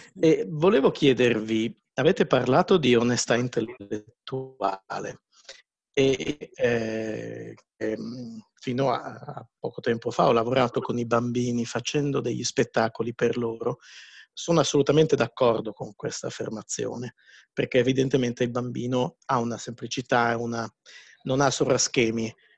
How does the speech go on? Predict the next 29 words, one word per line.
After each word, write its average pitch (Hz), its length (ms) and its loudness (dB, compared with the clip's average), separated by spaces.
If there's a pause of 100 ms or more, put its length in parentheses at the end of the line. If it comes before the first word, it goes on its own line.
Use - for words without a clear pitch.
per - 200 0
cui 147 140 4
capisce 143 460 0
se 139 160 -8
chi 160 240 0
ha 120 140 0
davanti 135 720 -2
ama 113 420 -2
ciò - 140 -6
che - 120 -4
fa 117 440 -2
e 123 120 2
ama 120 300 0
le 110 80 -4
persone 120 420 -6
che - 120 -8
ha - 20 0
davanti, 110 600 -4
che - 100 -2
ha - 20 4
di 131 100 -2
fronte, 113 440 -2
oppure 123 400 -4
no. 104 240 -10 (340)
Però 294 240 0
volevo 156 260 2
chiedervi 160 420 -2
questo, - 440 -18
cioè, - 280 -12